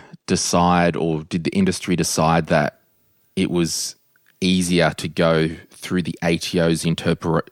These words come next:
interpretation as opposed to getting, say, the Minister, Stephen Jones, to put pressure downwards?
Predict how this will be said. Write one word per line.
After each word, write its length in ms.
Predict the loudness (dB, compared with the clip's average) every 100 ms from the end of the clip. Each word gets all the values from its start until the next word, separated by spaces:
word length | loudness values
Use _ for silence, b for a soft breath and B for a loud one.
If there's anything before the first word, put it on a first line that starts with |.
| -4
interpretation 760 | -2 0 -2 -2 0 0 0 -2
as 160 | -2 -2
opposed 440 | -2 0 0 0
to 80 | -6
getting, 460 | -2 0 0 -2 -2
say, 200 | -2 0
the 100 | 2
Minister, 380 | 2 0 -2
Stephen 380 | -4 -2 -2 0
Jones, 360 | 0 0 0 -4
to 120 | -8
put 220 | -6 -6
pressure 320 | -4 -6 -4 -6
downwards? 840 | -4 -2 0 0 0 -2 -10 -10